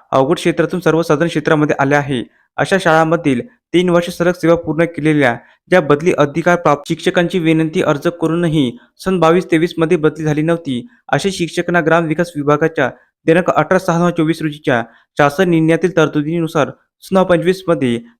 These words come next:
जिल्हा अंतर्गत बदलीमध्ये बदली अधिकार प्राप्त शिक्षक म्हणून एक विशेष बाब म्हणून संधी द्यावी असे नमूद करण्यात आले आहे. अवघड क्षेत्रातील रिक्त पदे ही भरण्याबाबत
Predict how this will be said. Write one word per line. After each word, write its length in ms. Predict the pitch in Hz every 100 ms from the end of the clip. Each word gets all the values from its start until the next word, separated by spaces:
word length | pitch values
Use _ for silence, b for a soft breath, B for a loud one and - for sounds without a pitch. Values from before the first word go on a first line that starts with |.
| -
जिल्हा 280 | 143 175 170
अंतर्गत 340 | 151 170 180 156
बदलीमध्ये 640 | 151 151 165 151 123 113 b b
बदली 320 | 127 135 156 185
अधिकार 380 | 147 143 160 180
प्राप्त 360 | 151 139 -
शिक्षक 340 | 160 151 151 160 165
म्हणून 260 | 175 135 127 b -
एक 180 | 170 151
विशेष 260 | 151 180 151
बाब 200 | 156 151
म्हणून 320 | 156 160 123 117 B
संधी 260 | - 151 170
द्यावी 260 | 165 160 175
असे 220 | 143 -
नमूद 240 | 170 147 160
करण्यात 340 | - 151 151
आले 140 | 135 147
आहे. 260 | 131 120 110 _ _
अवघड 240 | 135 147
क्षेत्रातील 440 | 185 180 170 175 165
रिक्त 220 | 160 160
पदे 260 | 156 160 160
ही 160 | 156
भरण्याबाबत 640 | 151 143 151 160 143 143